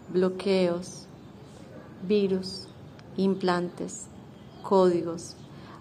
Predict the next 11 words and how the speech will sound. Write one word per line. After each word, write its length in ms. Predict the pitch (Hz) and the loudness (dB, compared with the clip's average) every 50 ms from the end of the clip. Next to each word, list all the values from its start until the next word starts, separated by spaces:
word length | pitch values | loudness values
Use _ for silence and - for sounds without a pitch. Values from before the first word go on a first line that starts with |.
| - - | -12 -8
sellos 680 | - - - 208 190 175 185 165 185 - - - - - - - - - - - - - - - - - - - - - - - - | 2 4 6 6 6 4 2 -2 -6 -6 -10 -12 -14 -16 -18 -18 -18 -18 -18 -18 -18 -18 -18 -20 -20 -20 -20 -20 -20 -18 -12 0 2
y 120 | 196 190 | 4 6
contratos 840 | 190 214 196 190 196 196 196 196 190 - - 175 - - - - - - - - - - - - - - - - - - - - - - - - - - - - - - - - | 6 6 6 6 4 4 2 2 0 -2 -6 -10 -10 -10 -12 -14 -14 -16 -18 -20 -20 -20 -20 -20 -20 -20 -18 -18 -18 -18 -18 -18 -18 -18 -18 -18 -18 -20 -20 -18 -18 -10 0 4
de 80 | 202 | 6
los 220 | 208 214 214 214 220 | 6 6 6 6 4
experimentos 840 | 214 - - - - 214 214 214 208 208 208 214 214 208 208 208 208 | 0 0 0 4 6 6 6 6 6 4 4 4 4 2 2 0 0
genéticos 920 | - - 214 208 214 214 214 214 233 226 - 254 254 262 - - - - - - - - - - - - - - - - - - - - - - - - - - | -2 0 2 2 4 4 2 2 -2 -4 -4 -4 -4 -4 -6 -10 -14 -14 -16 -16 -16 -16 -18 -18 -18 -18 -18 -18 -18 -18 -18 -18 -18 -16 -18 -18 -18 -14 -4 2
realizados 680 | 202 214 208 202 202 202 196 - 202 196 196 196 196 | 4 6 6 6 4 2 2 4 4 6 6 4 2
por 200 | 196 202 202 196 | 2 0 -2 0
diferentes 680 | 196 208 202 - - 202 196 202 202 196 196 196 208 196 - | 0 0 0 0 0 0 2 2 2 2 0 -2 -2 -2 0
civilizaciones, 1300 | - 214 202 202 190 196 196 190 - 190 185 185 - - 208 208 202 202 208 220 240 240 - - - | 0 0 0 2 0 0 0 0 0 -2 -2 -2 0 2 4 4 4 2 0 -2 -2 -4 -6 -8 -12